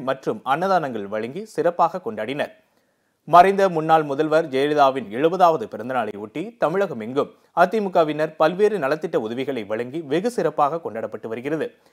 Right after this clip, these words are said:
அந்த வகையில் காஞ்சிபுரம் மேற்கு மாவட்ட அதிமுக சார்பில் காஞ்சிபுரத்தில் உள்ள இருபத்தோராவது வார்டுக்குட்பட்ட எண்ணெய்க்கார தெருவில் மேற்கு மாவட்ட செயலாளர் வாலாஜாபாத் வா கணேசன்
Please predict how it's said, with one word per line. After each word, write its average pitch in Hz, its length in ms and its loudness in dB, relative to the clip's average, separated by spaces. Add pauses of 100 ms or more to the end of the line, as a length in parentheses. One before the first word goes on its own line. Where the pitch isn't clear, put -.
(320)
அந்த 233 120 6 (100)
வகையில் 202 360 0
காஞ்சிபுரம் 196 520 2
மேற்கு 160 260 -4
மாவட்ட 160 300 2 (120)
அதிமுக 143 460 -2
சார்பில் 127 340 -4 (380)
காஞ்சிபுரத்தில் 196 600 4
உள்ள 147 140 0 (180)
இருபத்தோராவது 160 640 2
வார்டுக்குட்பட்ட 131 680 0 (400)
எண்ணெய்க்கார 214 340 4 (120)
தெருவில் 123 300 -4 (120)
மேற்கு 214 340 -2
மாவட்ட 170 280 4 (100)
செயலாளர் 139 480 2
வாலாஜாபாத் 160 600 2
வா 127 60 4 (120)
கணேசன் 143 380 -6